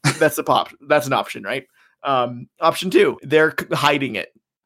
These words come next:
Um, because they just, I don't know, they decide he does poorly and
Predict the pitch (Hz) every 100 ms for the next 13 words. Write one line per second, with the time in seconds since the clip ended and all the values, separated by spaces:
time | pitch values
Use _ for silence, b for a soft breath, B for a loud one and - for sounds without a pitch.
0 | - 135 131 123 120 - 147 143 143 139
1 | 135 - 147 135 135 - _ 160 139 123
2 | 123 123 135 135 135 139 127 123 _ _
3 | 156 175 165 170 131 190 196 190 190 185
4 | 151 156 156 156 143